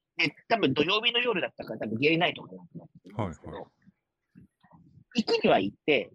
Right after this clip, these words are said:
Speaker 1: チケット買って中には入れたんですけど、
Speaker 2: うん。
Speaker 1: 中に入ってやっぱりその、周りに行さんたくさん、あの、ゲイの人いるのに、誰の顔も見れなくて、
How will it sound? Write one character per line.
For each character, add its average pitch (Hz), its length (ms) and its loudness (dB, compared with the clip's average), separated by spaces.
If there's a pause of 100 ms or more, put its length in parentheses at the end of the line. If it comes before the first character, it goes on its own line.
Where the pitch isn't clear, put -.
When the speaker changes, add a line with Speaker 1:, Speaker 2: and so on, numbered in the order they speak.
Speaker 1:
チ - 80 -8
ケ 294 120 -8
ッ - 60 -16
ト - 60 -6
買 120 140 -8
っ - 40 -10
て 117 60 -8
中 180 260 -2
に 135 100 -2
は - 60 -6
入 196 200 -2
れ 151 80 -4
た 98 140 -12
ん - 20 -16
で - 80 -20
す - 60 -20 (100)
け - 100 -20
ど、 127 140 2
Speaker 2:
う - 20 -4
ん。 95 380 -8 (380)
Speaker 1:
中 226 260 0
に 156 80 -4
入 143 180 -2
っ - 60 -8 (100)
て 123 80 -2
や 113 120 -2
っ - 100 -12
ぱ 185 100 -2
り 156 200 -2
そ 131 120 -6
の、 117 640 -2 (760)
周 175 280 -2
り 180 40 -12
に 180 320 -6 (180)
行 196 200 4
さ 196 180 0
ん 135 80 -6
た 139 160 -6
く - 140 -20
さ 170 220 4
ん、 147 120 -10 (300)
あ 156 100 4
の、 147 220 4 (160)
ゲ 185 140 4
イ 175 40 2
の 127 100 0
人 - 120 -8
い 110 80 0
る 135 140 0
の 107 100 0
に、 113 260 -2
誰 151 220 2
の 180 140 0
顔 185 240 2
も 175 140 0
見 156 120 0
れ 156 100 0
な 120 120 -12
く - 120 -20
て、 104 240 -6